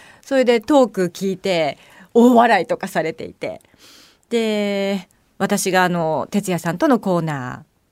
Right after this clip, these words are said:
ー終えて、えー、幕の方戻ってきたら、あの、こうせつさんが、「よかったよ」こう拍手してくださったりして、「あ、もうこうせつさんいつも優しいわ」なんて思うんですけども、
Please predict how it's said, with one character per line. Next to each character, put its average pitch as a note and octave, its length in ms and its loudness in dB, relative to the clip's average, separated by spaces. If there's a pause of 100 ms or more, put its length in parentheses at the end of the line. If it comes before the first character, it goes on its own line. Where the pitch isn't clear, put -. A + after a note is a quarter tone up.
ー - 60 -6
終 D#3+ 140 0
え E3 40 -4
て、 G3+ 400 0 (380)
え C3+ 220 -16
ー、 - 80 -16
幕 E3 260 -8
の D3+ 100 -8
方 D3+ 160 -8
戻 D3 180 -6
っ F3 40 -6
て - 160 -12
き - 80 -18
た D#4+ 140 -2
ら、 G#4+ 220 2 (560)
あ C#3 120 -10
の、 C3 180 -10
こ D#3 140 -8
う C#3+ 60 -4
せ - 120 -10
つ - 80 -20
さ D3 120 -10
ん C#3+ 40 -10
が、 D3 120 -8
「よ G#3+ 140 -2
か C#4+ 100 -6
っ - 40 -8
た C4 180 -4
よ」 B3+ 280 0 (460)
こ C#3+ 100 -16
う - 20 -12
拍 - 260 -4
手 D#3+ 120 -4
し - 60 -8
て E3 100 -10
く D#3 80 -6
だ C3+ 100 -6
さ C3+ 140 -10
っ C3+ 60 -12 (200)
た E3 100 -8
り A#2+ 120 -10
し - 60 -14
て、 - 180 -8 (320)
「あ、 C#4+ 120 2
も C#4+ 200 2
う C#4+ 60 -2
こ D4 260 0
う C#4+ 60 0
せ C#4+ 160 2
つ - 100 -18
さ C#4+ 200 -2
ん C#4 80 -2
い C#4 60 -6
つ C#4+ 200 -12
も D4 120 -2
優 C4+ 80 -2 (240)
し A#3 280 -12
い A3+ 60 -8
わ」 A#1+ 380 -8
な G#3 120 2
ん G3+ 60 -2
て G#3 60 -8
思 G#3 180 -2
う A3+ 60 0
ん G#3+ 40 -2
で G#3 100 -4
す - 80 -16
け G3+ 100 -6
ど F3+ 120 -6
も、 F3+ 180 -8